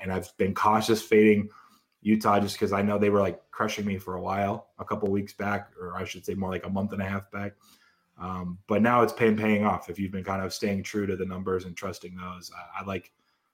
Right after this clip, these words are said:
I like the, uh, Boston side of four and a half for sure.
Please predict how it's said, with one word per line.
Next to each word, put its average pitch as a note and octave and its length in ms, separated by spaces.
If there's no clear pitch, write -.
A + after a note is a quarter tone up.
I G2+ 80
like A2 260
the, A2+ 200
uh, A2+ 60
Boston A2+ 380
side A2+ 220
of F#2+ 100
four F#2+ 160
and G2 80
a - 20
half G2+ 140
for - 80
sure. F#2+ 340